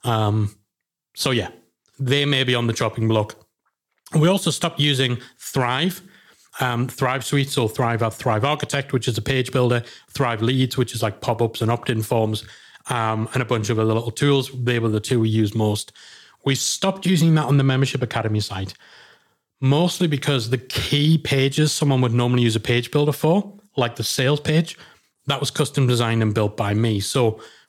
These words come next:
we didn't need it for that, and we only had it for three or four pages. So we had a couple of opt-in pages that were on the Academy website, um,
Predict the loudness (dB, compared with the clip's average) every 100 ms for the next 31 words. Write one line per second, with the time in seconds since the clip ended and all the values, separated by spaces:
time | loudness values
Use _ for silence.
0 | -6 -2 0 2 2 0 0 -2 -2 -2
1 | 0 2 2 2 2 2 4 4 2 0
2 | -2 0 0 0 -2 -8 _ _ _ _
3 | _ _ _ -2 2 4 4 2 0 _
4 | _ 2 2 2 0 -2 2 2 2 0
5 | 0 0 0 0 -6 _ _ _ -20 _
6 | -4 -2 0 0 -2 -4 -2 2 0 0
7 | 0 2 2 0 -2 0 0 0 0 -2
8 | -2 0 0 2 0 -2 -4 0 2 2
9 | 2 0 0 2 2 0 -12 _ -20 -20
10 | -20 _ -4 0 2 2 2